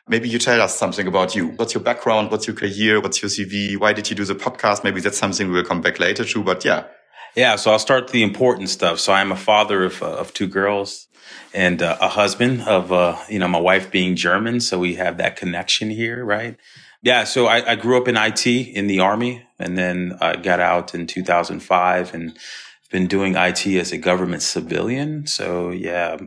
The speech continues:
Speaker 2: worked my way to the top of, uh, my career ladder in I T, which is, pays the bills, right? So the, the government and the Army job pays for me to play golf,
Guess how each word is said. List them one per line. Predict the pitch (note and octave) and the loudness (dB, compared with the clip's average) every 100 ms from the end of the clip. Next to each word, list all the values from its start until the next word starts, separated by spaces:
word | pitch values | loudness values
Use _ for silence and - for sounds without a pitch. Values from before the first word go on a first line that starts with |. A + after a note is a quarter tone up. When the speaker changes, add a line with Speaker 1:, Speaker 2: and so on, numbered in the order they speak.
| - - | -18 -6
Speaker 2:
worked | F2+ G2 F#3+ | -4 -2 0
my | F3 | 0
way | F2+ F3+ | 0 -4
to | E2+ | -6
the | E2 | -10
top | - E2+ E2 | -2 -2 -2
of, | E2+ E2 - | -4 -6 -6
uh, | E2+ E2 | -4 -4
my | F2 | -8
career | - F2 F2 F2+ | -6 -4 -2 0
ladder | F2+ F2+ F#2+ F#2+ - - - - _ - | 0 0 -2 -4 -10 -20 -20 -20 _ -6
in | F#2+ F2+ | -2 0
I | F2+ F#2 | 0 0
T, | - G#2 A2+ A#2+ - _ - - - | 0 0 0 -4 -12 _ -20 -20 -8
which | A2 - | -4 -2
is, | A2+ - - - | -2 -2 -4 -6
pays | - A2+ G2+ | 0 0 0
the | F#2+ | -2
bills, | E2+ E2 - | -2 -2 -2
right? | - F2 - | -2 -2 -2
So | F2+ E2+ | -2 -2
the, | E2+ E2+ | -2 -2
the | E2 F2+ | -4 -4
government | F2 F#2+ F#2+ F#2 F2+ F2+ | 0 0 2 0 0 -2
and | F2 F2 | -4 -4
the | E2+ | 0
Army | F2+ F2+ F2+ F2 | 2 2 2 -2
job | E2+ F2+ E2+ E2+ - | -2 2 4 2 0
pays | F2+ E2+ | -2 -2
for | - E2+ | -2 -4
me | E2+ | -4
to | |
play | E2 D#2+ | -4 -4
golf, | D#2+ - - - - | -4 -4 -6 -6 -10